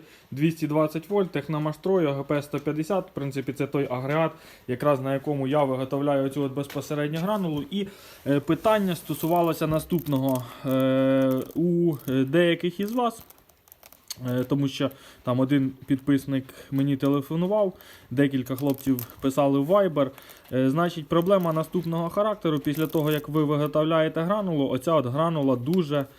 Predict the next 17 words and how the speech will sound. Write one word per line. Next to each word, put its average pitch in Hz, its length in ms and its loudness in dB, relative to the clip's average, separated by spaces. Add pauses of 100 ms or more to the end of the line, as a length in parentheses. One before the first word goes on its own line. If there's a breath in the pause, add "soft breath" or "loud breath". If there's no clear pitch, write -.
(300 loud breath)
е, 123 160 2
сильно 147 560 2 (140)
розсипається. 139 920 2 (260)
Як 139 180 -6
ви 165 100 2
бачите, 190 420 0
е, 147 80 -2 (1700 loud breath)
в 117 320 -4
принципі, 151 640 0 (640 loud breath)
та 156 100 8
от 139 220 6
гранула, 139 720 2 (200)
яка 135 360 2
знаходиться 143 520 -2
перед 170 260 0
вами, 196 280 0
вона, 151 360 0